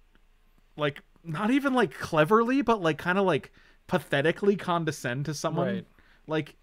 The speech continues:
Speaker 2: Like, it's not even good points. Like,
Speaker 1: what's
Speaker 2: it didn't bring up
Speaker 1: Right,
Speaker 2: any
Speaker 1: it's not even funny. Like, you're not funny or clever. It's just
Speaker 2: Also, he
Speaker 1: really
Speaker 2: didn't,
Speaker 1: dumb.
Speaker 2: he didn't give me any real criticism. Like, he didn't be like, "Oh, I don't like you because X, Y, Z." He was just, like, trying to
Speaker 1: "You're existing
Speaker 2: Right.
Speaker 1: differently than I expected you to exist in the world."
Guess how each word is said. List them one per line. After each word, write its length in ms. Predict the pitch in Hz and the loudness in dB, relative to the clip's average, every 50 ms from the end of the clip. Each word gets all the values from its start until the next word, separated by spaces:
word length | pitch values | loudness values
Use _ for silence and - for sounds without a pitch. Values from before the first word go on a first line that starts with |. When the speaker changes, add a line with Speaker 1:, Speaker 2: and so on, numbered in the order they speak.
| _ _ _ _ | _ _ _ _
Speaker 2:
Like, 60 | 156 | -14
it's 100 | 160 156 | -12 -8
not 120 | 180 196 208 | -6 -4 -4
even 180 | 208 185 165 | -2 -2 -2
good 180 | 151 156 151 143 | -4 -4 -6 -6
points. 360 | - - 151 147 120 101 180 | -8 -6 -6 -6 -6 -8 -8
Like, 40 | 202 226 | -8 -6
Speaker 1:
what's 80 | 143 | -6
Speaker 2:
it 20 | 160 | -6
didn't 180 | 180 175 156 | -6 -6 -6
bring 160 | 143 147 156 | -6 -6 -8
up 80 | 156 - | -6 2
Speaker 1:
Right, 120 | - 277 294 | 8 8 8
Speaker 2:
any 80 | 254 | 8
Speaker 1:
it's 100 | 240 - | 6 2
not 100 | - 262 | 2 2
even 140 | 285 285 254 | 2 2 0
funny. 320 | - - 214 214 240 190 143 | 0 2 2 2 2 2 0
Like, 160 | 147 151 - | 0 2 2
you're 80 | 196 | 4
not 140 | 196 202 190 | 4 4 2
funny 280 | - - 185 175 180 175 | 2 -2 -2 0 0 0
or 80 | 165 | -2
clever. 380 | 143 - - 175 196 165 135 120 | -2 0 0 0 2 2 0 -4
It's 80 | 120 - | -4 -4
just 120 | 170 151 | -4 -4
Speaker 2:
Also, 100 | - 143 | -2 0
he 60 | - - | 0 0
Speaker 1:
really 80 | 226 | 0
Speaker 2:
didn't, 100 | 247 233 | 0 0
Speaker 1:
dumb. 220 | - 131 131 - 190 | 0 0 -2 -2 -2
Speaker 2:
he 60 | 233 | -4
didn't 80 | 240 226 | -4 -4
give 100 | 220 214 | -4 -4
me 60 | 214 | -2
any 100 | 208 196 | -2 -2
real 220 | 160 143 151 175 180 | -2 -2 -2 -2 -4
criticism. 560 | 170 - - 170 196 185 - 147 139 139 143 | -4 -4 -4 -4 -4 -4 -6 -8 -8 -6 -6
Like, 120 | 147 156 | -6 -4
he 60 | 165 165 | -4 -4
didn't 140 | 170 170 | -4 -4
be 80 | 170 165 | -4 -2
like, 220 | 160 156 143 139 | 0 0 -2 -2
"Oh, 80 | 143 151 | 0 0
I 80 | 156 151 | 0 0
don't 120 | 160 156 | 0 -2
like 180 | 147 143 139 - | -4 -6 -6 -8
you 60 | 147 | -12
because 220 | 156 143 151 139 | -8 -8 -8 -6
X, 160 | 135 135 - | -6 -8 -6
Y, 140 | - 139 131 | -6 -6 -6
Z." 240 | 135 139 135 120 117 | -6 -8 -10 -12 -12
He 40 | 131 | -12
was 120 | 131 135 | -12 -10
just, 180 | 143 143 - - | -10 -10 -6 -4
like, 220 | 147 131 131 - _ _ - - - - _ _ _ _ _ _ _ | -6 -6 -6 -10 _ _ -20 -20 -20 -20 _ _ _ _ _ _ _
trying 320 | _ - - 151 143 143 143 | _ -6 -4 -4 -4 -2 0
to 60 | 143 | 4
Speaker 1:
"You're 180 | 185 220 247 247 | 6 8 10 10
existing 760 | 226 202 165 170 147 131 180 196 196 - - - 175 160 147 143 | 10 8 8 4 4 8 6 6 6 6 4 4 6 6 6 2
Speaker 2:
Right. 80 | 160 | 8
Speaker 1:
differently 560 | - 190 196 190 202 185 180 156 160 156 151 | 8 8 10 10 4 2 2 2 2 4 4
than 160 | 151 151 165 160 | 4 4 4 4
I 120 | 151 151 | 4 4
expected 600 | 151 151 - - - 208 170 139 - 180 160 139 | 4 2 -2 -2 4 4 4 4 4 0 2 2
you 80 | 165 151 | 2 4
to 140 | 151 147 | 4 4
exist 500 | 143 123 123 127 131 160 160 156 - - | 2 0 -2 -4 -2 -2 -2 -2 -2 -2
in 120 | 175 151 135 | -2 -2 -2
the 60 | 135 | -2
world." 600 | 135 139 139 135 131 123 117 110 110 110 120 113 | 0 2 2 2 2 0 -2 -4 -6 -8 -8 -10